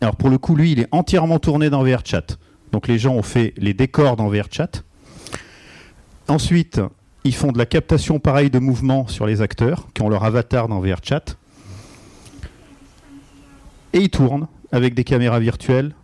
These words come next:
dans V R chat. Il devait sortir cette année, mais je crois qu'il y a eu un, l'année dernière, il y a eu un petit problème de covid ou un truc comme ça, ça a un peu délayé les,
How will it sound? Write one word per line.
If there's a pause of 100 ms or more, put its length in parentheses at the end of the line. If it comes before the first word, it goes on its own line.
(140)
dans
V
R
chat. (4000)
Il
devait
sortir
cette
année,
mais
je
crois
qu'il
y
a
eu
un, (460)
l'année
dernière,
il
y
a
eu
un
petit
problème
de
covid
ou
un
truc
comme
ça,
ça
a
un
peu
délayé
les,